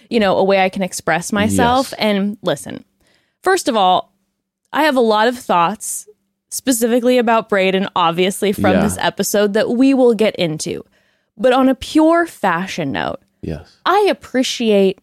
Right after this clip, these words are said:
Speaker 1: someone who wants to express themselves
Speaker 2: Yes.
Speaker 1: and express themselves through the art of fashion
Speaker 2: Mm-hmm.
Speaker 1: and do whatever makes them happy.
Speaker 2: Okay.
Speaker 1: I enjoy that.
Speaker 2: Yes.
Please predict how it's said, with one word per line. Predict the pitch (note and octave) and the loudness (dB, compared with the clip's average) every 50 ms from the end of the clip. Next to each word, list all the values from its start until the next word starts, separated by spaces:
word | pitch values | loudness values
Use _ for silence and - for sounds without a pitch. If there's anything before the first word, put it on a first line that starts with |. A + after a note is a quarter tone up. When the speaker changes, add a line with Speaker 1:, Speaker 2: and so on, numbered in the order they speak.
| _ _ _ | _ _ _
Speaker 1:
someone | - - G#3+ G3 F#3+ F#3+ F3+ F3 E3+ D#3+ D#3+ D#3+ E3 F3 F3+ - _ _ _ _ _ _ _ _ _ - | -6 -2 0 0 0 0 0 0 0 -2 -4 -4 -6 -8 -12 -16 _ _ _ _ _ _ _ _ _ -2
who | A#3 A3+ A3 A3 G#3+ G#3 G3+ G3+ F#3+ - _ _ | 2 4 4 6 6 6 4 4 2 -2 _ _
wants | A3 G#3 G3 G#3+ G#3 G#3+ - - - | -4 0 0 0 0 -2 -4 -6 -4
to | - A3+ F#3+ | -4 -2 -2
express | F#3+ - - - - - F#3+ F3 F3+ F#3+ - - | -4 -4 -8 -12 -6 -2 -2 -2 -2 -4 -4 -4
themselves | A3+ A3+ A3+ A#3 - B3+ A#3 A#3 A#3 B3 C4+ C4+ C4+ C4+ | -2 -2 -2 -2 0 0 2 2 2 2 2 0 -2 -4
Speaker 2:
Yes. | E2+ E2 D2 D2 E2+ - - | -4 -4 -4 -6 -8 -8 -4
Speaker 1:
and | - A3+ A3 G#3 G3+ G3 G3 G3+ G3 - - | -2 0 0 2 0 0 0 0 -2 -4 -4
express | - A3+ - - - - A3 G#3+ G3+ - | -6 -6 -6 -6 -4 -2 -2 -2 -2 -2
themselves | - B3 G#3+ A3 A3 G#3 - G3+ F#3+ F#3+ F#3+ - - - - - | -4 -4 -2 -2 -2 -2 0 0 0 0 -2 -6 -12 -14 -10 -8
through | G#3 G3+ G#3 G#3+ G#3+ G#3+ G#3+ G#3+ G#3+ G#3+ A3 - _ _ | -4 0 2 4 4 6 4 4 4 2 0 -4 _ _
the | A3+ G3+ A#3 - | -4 -2 -2 0
art | - G3 G3 - | 0 -2 -2 -4
of | G3 - | -6 -6
fashion | - F3 D3 D3 E3+ F#3 - - C4 B3+ C4 C#4 C#4+ - | -4 -4 -4 -4 -4 -6 -4 -2 0 2 4 4 2 2
Speaker 2:
Mm-hmm. | - G3 G3 G3 - - - _ - | 0 -4 -6 -8 -8 -10 -14 _ 0
Speaker 1:
and | B3+ C4+ C4 A#3 | 2 2 4 4
do | D4+ D4+ | 4 4
whatever | C#4+ - - A3+ A3+ G#3 A3 | 4 2 2 0 0 0 0
makes | G#3 G3+ F3+ F3 - - | 0 0 -2 -2 -4 -6
them | - F3 E3+ E3 | -8 -8 -8 -8
happy. | D#3 - - - - - - - - - - | -8 -10 -10 -10 -14 -14 -14 -14 -14 -10 -10
Speaker 2:
Okay. | C#3+ - - B2 B2+ D#3 - _ _ _ _ - | -8 -4 -2 -4 -4 -4 -8 _ _ _ _ -2
Speaker 1:
I | C4+ D4+ | 0 4
enjoy | D#4 D4+ D4 - D#4+ D#4 D4+ B3 | 4 4 4 4 4 2 2 2
that. | C#3 A2+ - C#3 - - _ | 0 -2 -4 -4 -8 -10 _
Speaker 2:
Yes. | - A#2+ B2 G2+ - - - | -2 -2 -2 -2 -4 -8 -18